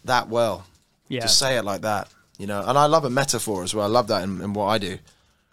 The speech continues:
Speaker 1: And, like, the, the, the, it's just all of it, like, the way they kind of package that up. And I love how, like, y-, you know, the Simon Garfunkel is just Art Garfunkel on a piano. 'Cause the, when a song's that powerful,
Speaker 2: Mm.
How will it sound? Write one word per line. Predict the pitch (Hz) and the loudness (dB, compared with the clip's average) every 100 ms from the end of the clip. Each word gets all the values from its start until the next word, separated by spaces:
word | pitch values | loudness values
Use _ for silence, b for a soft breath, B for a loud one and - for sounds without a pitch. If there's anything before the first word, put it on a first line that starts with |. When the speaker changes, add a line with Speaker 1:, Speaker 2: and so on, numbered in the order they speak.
| b _ - | b _ -6
Speaker 1:
And, | 110 110 | -2 0
like, | 107 87 | 0 0
the, | 110 107 | -4 -4
the, | 87 117 | -2 -4
the, | 95 110 - | -2 -4 -4
it's | - | -2
just | - 170 | 2 4
all | 175 | 4
of | 117 | 2
it, | 90 78 | -2 -4
like, | 98 95 | -4 -4
the | 104 | -2
way | 113 110 | 0 0
they | 101 | -2
kind | - 113 95 | -4 -4 -4
of | 87 - _ _ _ _ _ _ - | -6 -16 _ _ _ _ _ _ -2
package | 123 - 107 - | -2 0 -2 0
that | 98 | 2
up. | 107 90 - _ _ _ _ _ | 2 0 -4 _ _ _ _ _
And | 127 | 2
I | 147 | 4
love | 175 190 147 | 6 6 6
how, | 135 113 | 4 4
like, | 110 | 2
y-, | 120 | 2
you | 120 127 | -2 -2
know, | 113 | -2
the | 101 | 0
Simon | - 131 113 104 | 2 2 2 -4
Garfunkel | 95 110 127 131 123 98 90 | -10 -4 2 2 0 -8 -8
is | 113 | -2
just | 107 | 0
Art | 110 95 - | 0 -2 -6
Garfunkel | 110 110 101 98 92 | -4 -4 -6 -12 -16
on | 87 | -16
a | |
piano. | - 92 101 87 - b b | -14 -12 -12 -14 -18 b b
'Cause | - 101 | -14 -10
the, | 92 | -6
when | 143 | -2
a | 143 | 0
song's | - 160 117 | 0 -2 -2
that | 117 - | -4 -2
powerful, | 117 104 98 - - _ | -6 -6 -8 -12 -20 _
Speaker 2:
Mm. | 139 117 | -4 -4